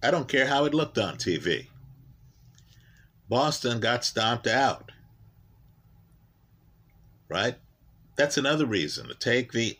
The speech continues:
under two twelve and a half for Game Five. I'll also be looking for an under on Boston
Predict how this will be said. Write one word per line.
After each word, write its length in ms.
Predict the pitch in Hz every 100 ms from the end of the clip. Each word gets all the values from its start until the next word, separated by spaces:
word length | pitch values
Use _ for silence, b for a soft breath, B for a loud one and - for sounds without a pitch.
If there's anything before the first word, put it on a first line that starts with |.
| -
under 540 | 131 147 110 107 110 - - b b b b b b _
two 180 | - 151
twelve 320 | 151 131 123
and 100 | 120
a 60 | 110
half 360 | 143 139 123
for 140 | - 113
Game 320 | 107 104 104
Five. 760 | - - 160 135 78 - - - - B B B B B
I'll 160 | 107 127
also 320 | 147 - 151
be 160 | 135 127
looking 400 | 147 165 151 127
for 320 | - 131 131
an 100 | 117 -
under 480 | 170 165 143 135 -
on 260 | 120 113 120
Boston 640 | 143 151 147 - 117 117